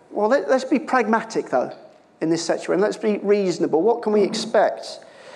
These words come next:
This was actually a situation that happened for me the other day. We were making some key decisions as a core team. And the question was, did we feel by faith God was giving us the go-ahead?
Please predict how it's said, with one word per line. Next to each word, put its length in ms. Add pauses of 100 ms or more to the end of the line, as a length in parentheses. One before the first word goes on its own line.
(140)
This 140
was 80
actually 260
a 40
situation 480
that 120
happened 280
for 80
me 160
the 140
other 120
day. 180
We 100
were 60
making 280
some 240 (160)
key 160
decisions 600
as 100
a 60
core 260
team. 540 (1000)
And 380 (300)
the 100
question 400
was, 280 (220)
did 180
we 180
feel 440
by 220
faith 680
God 180
was 160
giving 280
us 120
the 100
go-ahead? 580